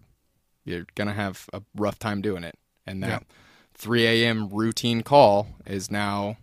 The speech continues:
Speaker 1: a pain in the ass because someone there didn't know what they were doing. And, I mean,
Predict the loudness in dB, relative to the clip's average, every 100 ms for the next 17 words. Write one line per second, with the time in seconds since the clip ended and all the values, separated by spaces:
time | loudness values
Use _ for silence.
0 | -14 0 2 2 0 2 2 2 -6 -12
1 | _ -16 -8 -6 -4 -8 -10 -10 -8 -6
2 | -4 -6 -8 -8 -6 -4 -6 -8 -8 -8
3 | -8 -6 -4 -6 -8 -16 _ _ _ _
4 | _ _ _ -12 -10 -8 -10 -14 _ _
5 | _ _ _ -14 -10 -8 -8 -8